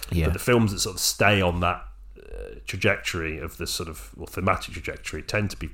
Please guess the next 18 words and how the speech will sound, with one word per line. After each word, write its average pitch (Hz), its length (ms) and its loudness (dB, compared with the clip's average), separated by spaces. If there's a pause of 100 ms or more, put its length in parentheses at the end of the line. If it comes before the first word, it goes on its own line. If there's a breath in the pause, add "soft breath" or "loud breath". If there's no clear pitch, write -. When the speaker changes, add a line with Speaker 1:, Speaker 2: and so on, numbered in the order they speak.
Speaker 2:
solid. 76 420 -2 (220 soft breath)
Speaker 1:
Mm. 110 140 8
Speaker 2:
Like, 98 120 8
even 139 220 6
Descendants, 101 600 4
I - 40 -4
mean, 95 260 0 (580 soft breath)
that 127 220 4
film 107 320 6
wasn't, 92 340 2 (280)
it - 120 -10
was 104 160 -6
not 92 140 0
something 92 260 -2
I 85 140 2
would 85 160 -2
consider 85 500 -2
great. 90 480 0